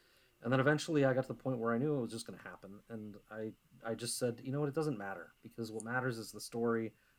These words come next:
that George is telling and how these characters arrive at their destinations, not what the destinations are." And, you know, once you get to that point, it's, um, it's more about just loving the story as it's told. And I think if George sticks to his guns and tells the story the way he wants to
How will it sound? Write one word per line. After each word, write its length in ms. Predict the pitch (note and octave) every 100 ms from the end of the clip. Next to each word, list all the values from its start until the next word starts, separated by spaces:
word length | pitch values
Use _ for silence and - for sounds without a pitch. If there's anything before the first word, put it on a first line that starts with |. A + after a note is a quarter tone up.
| -
that 80 | G2+
George 220 | G#2+ -
is 60 |
telling 340 | - D3+ C#3 B2+
and 80 | G2+
how 180 | A2+ A2+
these 240 | A2+ -
characters 400 | - G#2 - G2+
arrive 320 | F#2+ G#2 A#2
at 60 | A2
their 100 | G#2
destinations, 600 | G2 - F#2+ G2 F#2+ - -
not 140 | G#2
what 80 | G2+ -
the 60 | -
destinations 440 | - - - F#2+
are." 300 | A2+ A2+ A2
And, 140 | F#2+ - _ _ _ _ _ _ -
you 80 | E3
know, 100 | C#3
once 180 | D#3+
you 60 | E3
get 120 | D3+
to 60 | -
that 200 | A#2 A2
point, 320 | - D3+ A2+ -
it's, 400 | A2 - - - -
um, 400 | G#2+ G#2 G2+ G2 _ _ _ _ - -
it's 180 | - A2+
more 180 | A#2
about 280 | A#2 A2 G2+
just 220 | G#2 - -
loving 360 | G#2+ G2+ G#2
the 60 | G2
story 380 | - G#2 G2 F#2+
as 80 | F2+
it's 180 | -
told. 340 | - - F2+ E2+
And 100 | G#2+
I 20 |
think 220 | C3+ C3 - - - - - _ -
if 100 | -
George 260 | D3+ D3+ -
sticks 240 | - F3
to 100 | -
his 100 | D#3
guns 480 | A#2 C3 B2 A#2+ A#2
and 120 | A#2+
tells 240 | A#2 B2+ A2+
the 60 |
story 300 | A2+ - A#2
the 80 | A2+
way 100 | G#2+ G2+
he 140 | B2 A2+
wants 420 | G#2 A2+ A2+ -
to 300 | - F#2 F#2